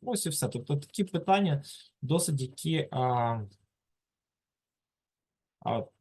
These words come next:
по цьому розділу, вони не складні. А тут відповідь номер чотири. Зараз поясню, як це я з'ясував. А, дивіться, ви бачите, що у вас написано: «Вести тварини по дорогу з удосконаленим покриттям, що попереду є інші дороги». Одна відповідь вже підходить.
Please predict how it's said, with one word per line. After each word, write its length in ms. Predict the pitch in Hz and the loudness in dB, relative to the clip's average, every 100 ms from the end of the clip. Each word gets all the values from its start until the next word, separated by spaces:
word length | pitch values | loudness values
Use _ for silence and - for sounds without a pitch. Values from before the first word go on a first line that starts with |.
| _ _ _ _ _ _ _ _ _ _ _ _ _ _ _ - 117 139 151 _ | _ _ _ _ _ _ _ _ _ _ _ _ _ _ _ -12 -12 -12 -16 _
по 100 | - | 2
цьому 260 | 143 147 139 | 6 8 8
розділу, 340 | 120 104 104 | 6 0 0
вони 220 | 123 180 | 2 6
не 60 | 156 | 6
складні. 500 | 139 139 131 101 139 - - - - - | 4 2 0 -2 -6 -14 -20 -20 -20 -2
А 140 | 123 127 | 2 4
тут 220 | 160 180 | 4 4
відповідь 280 | 185 180 156 | 4 2 4
номер 220 | 151 143 | 6 6
чотири. 380 | 143 139 110 101 | 2 0 -2 -2
Зараз 300 | 135 147 143 | 0 0 0
поясню, 440 | 127 131 151 139 | -2 0 4 4
як 300 | 113 135 139 | 6 4 4
це 100 | - | 0
я 140 | 120 117 | 0 0
з'ясував. 600 | 117 - 117 110 98 - - - | -2 -2 0 2 0 -2 -10 -8
А, 640 | 110 101 101 101 101 98 95 - | -4 -2 -2 0 0 -2 -4 -2
дивіться, 460 | 123 127 143 139 - | 0 2 0 -2 -4
ви 360 | - 113 165 175 | 0 6 8 8
бачите, 580 | 123 127 160 170 - 120 | 6 8 8 6 2 2
що 180 | - 131 | 4 6
у 40 | |
вас 220 | 147 147 | 6 6
написано: 500 | 143 139 131 - 104 | 4 6 6 4 2
«Вести 220 | 110 123 | 2 2
тварини 280 | 175 151 151 | 4 8 10
по 100 | 139 | 10
дорогу 240 | 131 135 113 | 8 8 6
з 100 | - | 0
удосконаленим 680 | 165 156 143 135 110 113 135 | 0 2 2 2 2 0 0
покриттям, 420 | 151 165 175 156 | 0 2 4 4
що 160 | 143 | 4
попереду 280 | 135 147 143 | 4 4 6
є 100 | 135 | 4
інші 220 | 131 - | 4 2
дороги». 300 | 107 101 98 - | -2 -2 -2 -4
Одна 300 | 123 131 160 | 2 4 4
відповідь 280 | 165 147 139 | 4 -2 0
вже 140 | 110 | -2
підходить. 500 | 120 - - 98 - | -2 -4 -4 -4 -6